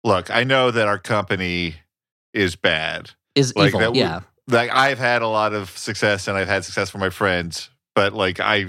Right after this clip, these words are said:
Speaker 1: I, I'm aware that we have done bad along the way." But again, yeah, the weirdest <laughs> way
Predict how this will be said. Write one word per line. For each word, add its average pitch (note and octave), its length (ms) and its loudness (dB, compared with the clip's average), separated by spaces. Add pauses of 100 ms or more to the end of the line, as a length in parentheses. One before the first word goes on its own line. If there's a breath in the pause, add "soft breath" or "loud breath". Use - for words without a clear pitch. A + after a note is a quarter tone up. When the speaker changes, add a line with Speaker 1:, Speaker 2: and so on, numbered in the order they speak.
(120)
Speaker 1:
I, G2+ 400 0
I'm B2 180 2
aware G2+ 640 0 (460)
that G#2+ 260 0
we G#2+ 100 0
have F2 140 -2
done F2+ 480 0 (420)
bad F#2 340 2
along E2+ 300 -4
the F2 100 -2
way." E2 360 -2
But A#2 260 2
again, F#2+ 460 -2 (380)
yeah, F2+ 300 2
the A#2 160 0
weirdest B2 580 0
<laughs> A#2 60 0
way A2 80 4